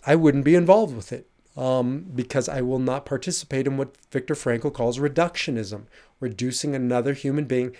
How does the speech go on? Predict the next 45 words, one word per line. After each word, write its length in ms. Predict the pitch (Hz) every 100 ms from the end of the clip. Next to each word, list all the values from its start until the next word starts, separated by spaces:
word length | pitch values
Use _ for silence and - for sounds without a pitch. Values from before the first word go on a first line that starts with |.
| -
not 120 | - 220
just 240 | - -
to 60 | 117
an 100 | 110
Enneagram 560 | 113 185 202 113 107
number, 300 | 110 113 120
but 140 | 143 180
to 140 | 226
any 300 | 226 247 277
number, 380 | 175 117 113 101 - - - _
I 140 | 151
Q 520 | 131 - - 175 170 156
or 180 | 131
weight 440 | 127 175 170 160 160
or 140 | 131
height 560 | 113 - 180 165 156 156
or 180 | 117 107 - - -
melanin, 840 | 170 170 165 156 156 160 135 123
you 60 |
know, 160 | 127 113 - - _ _
pigment 420 | - 190 170 165 156
in 100 | 147
your 140 | 139
skin 520 | - - 180 175 165
or 540 | 165 143 131 127 120 117 - - - _
bank 260 | 170 170
account 580 | 156 - 160 147 139 139
or 840 | 202 170 139 131 127 127 123 123 - - -
the 80 | -
sum 340 | 120 - 170 165
of 140 | 143
our 100 | 139
parts, 560 | 139 - 143 143 143 -
whatever 300 | 143 135 139
those 200 | 139 139
parts 380 | - 127 127
might 220 | 143 143 240
be. 100 | 240
That's 420 | 117 123 - -
just 520 | - 127 123 - -
not 220 | 139 139
only 360 | 131 147 165 143
wrong, 600 | 107 107 117 190 120 127
it's 160 | 127 120
dangerous. 840 | 104 123 214 127 110 123 - -